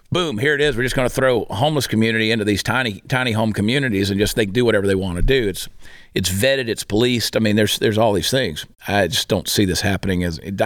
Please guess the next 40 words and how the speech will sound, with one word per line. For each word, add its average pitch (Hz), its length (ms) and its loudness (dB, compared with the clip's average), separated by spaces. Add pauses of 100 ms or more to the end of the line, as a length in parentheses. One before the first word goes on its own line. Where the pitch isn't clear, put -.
don't 143 160 -4
see 139 140 -2
a 117 40 0
good 104 200 0
outcome 90 420 -4 (460)
on 65 100 -8
this - 140 -12
deal. - 260 -12 (680)
Um, 113 500 0 (960)
Joe 139 300 2
Biden, 151 380 -2
man, 101 420 -2
we're 147 140 0
gonna 156 160 -2
go 131 100 2
to 104 80 -2
six. - 520 -2 (720)
Um, 101 580 -2 (420)
this 220 200 0
was 175 160 -4
Joe 165 240 2
Biden's 147 460 -4
message. 113 480 0
I 131 80 4
don't 143 80 -2
know 143 60 4
if 117 80 0
y'all 127 120 4
saw 123 260 2
him 107 220 -2
lay 127 260 0
the 113 100 -2
wreath 113 320 0
at 101 100 -2
the 101 280 0
Tomb 135 220 0
of 113 60 2
the 101 80 2
Unknown 104 360 2
Soldier. 98 500 0